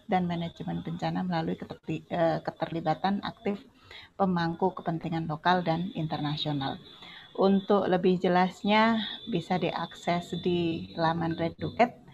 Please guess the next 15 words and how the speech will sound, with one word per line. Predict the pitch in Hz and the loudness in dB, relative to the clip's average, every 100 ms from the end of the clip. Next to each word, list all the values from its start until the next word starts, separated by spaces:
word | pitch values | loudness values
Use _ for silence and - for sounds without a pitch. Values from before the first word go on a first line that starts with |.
| - - - - | -20 -20 -20 -10
Kita | 185 175 190 196 | -8 2 6 6
sepertinya | 196 185 180 185 196 | 4 -2 -2 0 0
sudah | 196 185 | 0 0
tidak | 175 170 160 | 0 2 2
sabar | 165 165 190 196 156 | 2 4 4 4 2
untuk | 165 165 - 185 - | 0 -2 0 2 2
mendengar | 185 180 170 165 165 165 - | 2 2 2 2 0 0 -2
paparan | 156 160 160 175 | 0 0 0 0
dari | 175 165 165 | -2 -2 -4
Profesor | 170 165 175 170 170 | -6 -4 -4 -2 -4
Juliana | 175 170 165 160 185 | -4 0 2 4 4
yang | 190 180 | 4 0
sudah | 175 165 | -2 -4
bergabung | 165 165 160 170 170 | -2 -2 -2 -2 -4
dengan | 170 165 | -4 -4